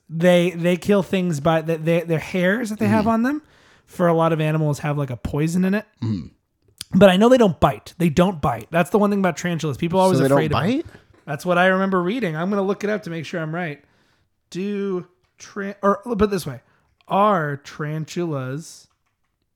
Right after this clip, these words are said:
Speaker 2: Well, I mean, like,
Speaker 1: poisonous or dangerous to humans? Continue your story, and I'll, and I'll, I'll, I'll, I'll, I'll peruse this article.
Speaker 2: Well, I'll,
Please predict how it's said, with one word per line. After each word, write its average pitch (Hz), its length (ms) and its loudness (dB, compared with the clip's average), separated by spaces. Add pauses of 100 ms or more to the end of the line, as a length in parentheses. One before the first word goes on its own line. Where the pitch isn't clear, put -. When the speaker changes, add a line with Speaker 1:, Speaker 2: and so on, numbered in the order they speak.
(2500)
Speaker 2:
Well, 226 260 6
I 202 80 2
mean, 233 300 4
like, 214 180 0
Speaker 1:
poisonous 233 500 2
or 214 80 2
dangerous 175 440 0
to 170 100 -6
humans? 143 320 -4
Continue 330 400 0
your 269 140 2
story, 208 340 2
and 143 100 -6
I'll, 165 200 2
and 175 100 2
I'll, 170 100 2
I'll, 160 200 -4 (100)
I'll, 175 220 0
I'll, 180 180 2
I'll 175 120 -2
peruse 160 380 -8
this 143 200 -14
article. 135 420 -16 (140)
Speaker 2:
Well, 160 180 -2
I'll, 175 840 0